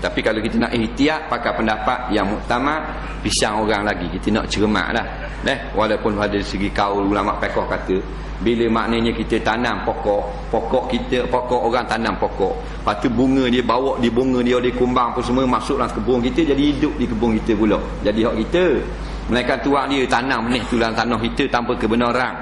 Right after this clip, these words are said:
Tak? Ha, maka hak dia sekalipun tak ada guna orang. Bila kita dah batal dah perizinan,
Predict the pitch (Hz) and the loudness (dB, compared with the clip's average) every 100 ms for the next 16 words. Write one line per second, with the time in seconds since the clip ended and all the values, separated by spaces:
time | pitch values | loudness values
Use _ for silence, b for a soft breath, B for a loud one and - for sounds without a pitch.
0 | - B B B 127 156 135 - - 110 | -10 B B B 0 0 0 -6 -4 -2
1 | 107 101 127 113 117 113 113 107 85 113 | 0 0 0 0 0 0 2 0 0 -2
2 | 113 - 87 101 101 95 98 95 80 - | -2 -2 -2 0 0 0 2 2 -2 -4
3 | 95 104 98 101 98 95 101 104 139 117 | -2 0 0 0 0 0 0 0 0 0
4 | 110 117 113 113 139 214 254 | 0 0 0 2 2 0 -2